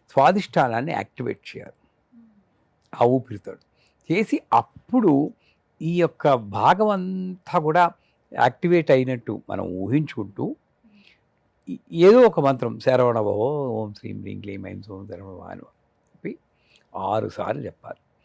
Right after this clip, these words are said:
ఆరు కానీ కొంతమంది ఆరు కౌంట్లు చెప్తారు, ఆరు, పన్నెండు, పద్దెనిమిది, ఇరవై నాలుగు, నీ ఇష్టం. చెప్పి ఆ స్వామి మీద ఆవాహన చేయాలి. చేశాక తెల్ల పుష్పాలతో, మ్, చేసిన ఎర్ర పుష్పాలు,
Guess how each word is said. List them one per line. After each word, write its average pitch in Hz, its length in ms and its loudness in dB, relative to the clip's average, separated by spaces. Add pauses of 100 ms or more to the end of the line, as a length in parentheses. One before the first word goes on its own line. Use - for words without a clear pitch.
(280)
ఆరు 135 260 4
కానీ 147 240 2
కొంతమంది 143 400 -4
ఆరు 120 260 2
కౌంట్లు 131 540 0
చెప్తారు, 101 300 -6
ఆరు, 107 520 -4
పన్నెండు, 98 340 -10
పద్దెనిమిది, 95 580 -14 (220)
ఇరవై 98 180 -8
నాలుగు, - 400 -18
నీ 117 60 -10
ఇష్టం. 98 240 -18 (840)
చెప్పి 170 260 -4
ఆ 135 280 -4 (380)
స్వామి 107 340 -4
మీద 98 160 -10
ఆవాహన 98 420 -8
చేయాలి. - 280 -20 (1500)
చేశాక 151 280 -2
తెల్ల 147 420 0
పుష్పాలతో, 127 880 -6 (800)
మ్, 104 420 -14 (260)
చేసిన 107 260 -6
ఎర్ర 160 360 2
పుష్పాలు, 139 460 0